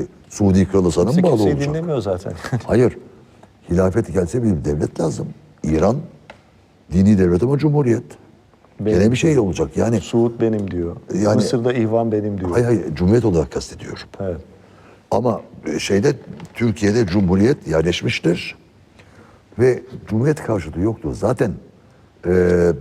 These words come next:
Speaker 1: bizde, e, monarşist bir grup olmadı hiçbir zaman.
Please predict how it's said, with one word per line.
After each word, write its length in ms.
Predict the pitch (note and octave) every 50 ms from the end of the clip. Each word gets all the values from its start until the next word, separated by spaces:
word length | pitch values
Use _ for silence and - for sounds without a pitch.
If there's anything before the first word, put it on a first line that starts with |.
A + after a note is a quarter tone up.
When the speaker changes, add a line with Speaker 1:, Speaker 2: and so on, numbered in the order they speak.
| C#2+ -
Speaker 1:
bizde, 460 | G2+ G2+ F#2 F#2+ G2 D#3 D#3 C3+ G#2+ - - - - - - - - _ _ _ -
e, 60 | F2 F2 F2 E2+ E2 E2 D#2+ D#2+ D#2+ D#2+ D#2 D#2 D#2 D2+ D2 C#2+ C#2+ C#2+ C#2+ - - - C#2 C#2 D#2
monarşist 800 | F#2 G2 A2 A2+ A#2 A2 G2+ - - B2 - - - - - -
bir 60 | G2+
grup 360 | F#2+ E2 C#2 E2+ D2+ D2+ -
olmadı 300 | - E2 D#2 C#2 B1+ - - -
hiçbir 180 | - - - -
zaman. 280 | - - - - -